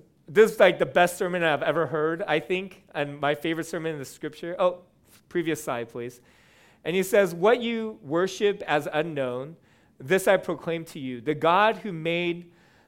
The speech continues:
the world and everything in it, being God of heaven and earth, does not live in temples made by man, nor is he served by human hands as though he needed anything, since he himself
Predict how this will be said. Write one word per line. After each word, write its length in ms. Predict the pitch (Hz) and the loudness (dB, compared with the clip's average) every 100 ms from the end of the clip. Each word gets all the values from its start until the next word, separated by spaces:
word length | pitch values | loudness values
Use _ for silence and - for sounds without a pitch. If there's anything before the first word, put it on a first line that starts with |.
| _ | _
the 100 | 156 | -6
world 540 | 147 139 151 170 196 196 | -2 2 4 4 2 -2
and 120 | 143 | -2
everything 440 | 147 165 160 165 | -2 -4 -8 -10
in 160 | 131 123 | -10 -10
it, 180 | 117 - _ _ _ _ _ 123 | -14 -16 _ _ _ _ _ -2
being 320 | 185 202 170 | 0 0 2
God 600 | 170 175 196 202 208 - 160 | 4 6 6 4 2 -6 -4
of 160 | 147 | -4
heaven 420 | - 170 175 202 | 0 0 2 0
and 160 | 196 180 | -2 -4
earth, 320 | 135 131 127 | -4 -6 -4
does 200 | 175 156 | -4 0
not 240 | 196 233 202 | 2 2 4
live 180 | 220 | 2
in 100 | 208 | 2
temples 560 | - 196 214 208 147 135 | -4 -6 -6 -4 -6 -4
made 220 | 151 160 | -4 -2
by 180 | 151 139 | -2 -2
man, 460 | 135 139 120 113 131 _ _ _ _ | -4 -6 -8 -12 -18 _ _ _ _
nor 220 | 170 208 247 | 0 6 6
is 100 | 254 | 4
he 100 | 220 | -4
served 480 | - 220 240 214 | 0 6 8 6
by 140 | 170 151 | 4 0
human 300 | 175 180 165 | -2 -8 -8
hands 580 | 143 180 180 160 139 - _ _ | -2 0 0 -2 -8 -20 _ _
as 220 | 170 160 | -2 0
though 220 | 151 214 220 | 4 6 6
he 160 | 220 | 2
needed 340 | 180 190 185 185 | -4 -2 -2 -2
anything, 580 | 190 214 - 117 117 - _ _ _ | -4 -6 -12 -14 -14 -20 _ _ _
since 340 | - 202 180 - | -6 -4 -4 -4
he 220 | 226 240 | -4 -2
himself 800 | 240 214 - 165 143 139 - | -4 -6 -2 0 0 -2 -8